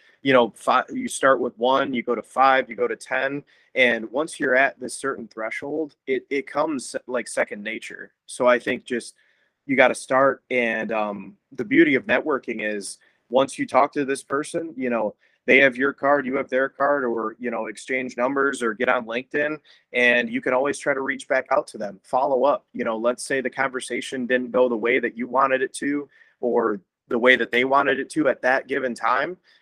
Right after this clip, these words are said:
but follow up. That's another huge part of networking. And I think you mentioned it a little bit in the, uh, this podcast too, but, like,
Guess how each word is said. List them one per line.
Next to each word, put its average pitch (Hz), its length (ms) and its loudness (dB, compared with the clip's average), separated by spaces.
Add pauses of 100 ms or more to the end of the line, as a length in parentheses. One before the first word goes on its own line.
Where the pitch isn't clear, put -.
(180)
but 135 120 0
follow 151 400 2
up. - 180 2
That's 123 220 -2
another 135 240 0
huge 135 400 -8
part 123 220 2
of 107 60 -4
networking. 107 500 -4
And 104 80 -4
I 107 80 -4
think - 240 -6
you 127 100 -4
mentioned 113 340 -4
it - 120 -6
a 98 40 -8
little 110 220 -6
bit 107 220 0
in 107 100 -16
the, 107 80 -12 (160)
uh, 101 280 -2 (200)
this 113 140 -6
podcast 104 420 -2
too, 127 140 -2
but, 101 140 0
like, 107 200 0